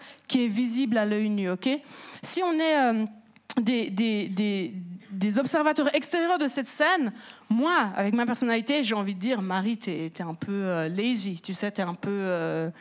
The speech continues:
tu fais un peu rien de ta vie, t'es paresseuse. Pourquoi t'es assise quand tous les autres y travaillent ? Lève-toi, fais quelque chose, tu vois ce que je veux dire ? Je, rends-toi utile. Euh, et pourtant, Jésus,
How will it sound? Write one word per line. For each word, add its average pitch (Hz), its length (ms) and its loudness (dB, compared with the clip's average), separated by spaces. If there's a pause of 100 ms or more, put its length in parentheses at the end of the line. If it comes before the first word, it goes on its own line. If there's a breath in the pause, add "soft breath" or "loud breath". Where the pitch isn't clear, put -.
(160 loud breath)
tu - 100 -6
fais 196 60 -2
un 180 80 -2
peu 208 120 -6
rien 214 240 0
de 208 40 -2
ta 285 180 4
vie, 254 200 0 (160)
t'es 185 80 -4
paresseuse. 220 600 0 (420 loud breath)
Pourquoi 277 240 2
t'es 262 100 2
assise 320 420 2
quand 262 140 2
tous 302 100 -2
les 294 160 2
autres 262 160 -2
y 262 40 0
travaillent ? 269 420 2 (240 loud breath)
Lève-toi, 240 360 0
fais 285 120 -2
quelque 349 120 0
chose, 220 320 -2
tu - 80 -6
vois 277 80 2
ce 294 60 0
que 294 60 -2
je 254 80 2
veux 254 40 0
dire ? 285 200 -2 (140)
Je, 226 260 0
rends-toi 269 360 2
utile. 277 360 -2 (400 loud breath)
Euh, 226 580 2 (380 loud breath)
et 320 120 2
pourtant, 320 400 0 (300)
Jésus, 285 560 0